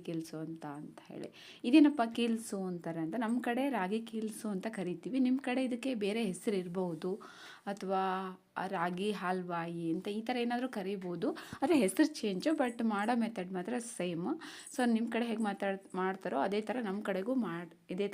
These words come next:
ಅದೇ ಥರ ಮಾಡೋದು, but ಹೆಸ್ರು ಸ್ವಲ್ಪ ಡಿಫ್ರೆಂಟ್ ಆಗಿ ಇಟ್ಟಿದ್ದಾರೆ ಅಷ್ಟೇ. So ರಾಗಿ ಕೀಲ್ಸ್ ಅಂದ್ರೆ ಏನಪ್ಪ ಅನ್-, ಹೇಗ್ ಮಾಡೋದು ಅದ್ನ ಅಂತ ನೋಡೋಣ ಬನ್ನಿ. So ರಾಗಿ ಕೀಲ್ಸ್ ಮಾಡಕ್ಕೆ, ಓಕೆ. So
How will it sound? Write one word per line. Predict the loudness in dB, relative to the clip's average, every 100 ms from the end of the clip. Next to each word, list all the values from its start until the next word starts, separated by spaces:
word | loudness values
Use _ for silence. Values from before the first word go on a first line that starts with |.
| 2
ಅದೇ | 2 0
ಥರ | 0 0
ಮಾಡೋದು, | -2 0 2 2
but | 0 0
ಹೆಸ್ರು | 0 0
ಸ್ವಲ್ಪ | 0 0 -2
ಡಿಫ್ರೆಂಟ್ | 0 -2 0
ಆಗಿ | -2 -2
ಇಟ್ಟಿದ್ದಾರೆ | -4 -4 -4 -6
ಅಷ್ಟೇ. | -6 -8 -8 -12 -12 -10 4
So | 6 8
ರಾಗಿ | 6 4 4
ಕೀಲ್ಸ್ | 2 2 0
ಅಂದ್ರೆ | 0 0
ಏನಪ್ಪ | -4 -6 -6 -6
ಅನ್-, | -6 -6
ಹೇಗ್ | -4 -2 -2
ಮಾಡೋದು | -2 -4 -4
ಅದ್ನ | -4 -2 -4
ಅಂತ | -4 -2
ನೋಡೋಣ | -2 -2 -4
ಬನ್ನಿ. | -4 -2 -2 -4 -16 -18 -16 -2
So | 0 4 4
ರಾಗಿ | 4 2
ಕೀಲ್ಸ್ | 0 0 -2
ಮಾಡಕ್ಕೆ, | -4 -4 -8 -16 _ _ _ _ -20 -20 -20 _ -18
ಓಕೆ. | -14 -14 -14 -18 -20 -20
So | -4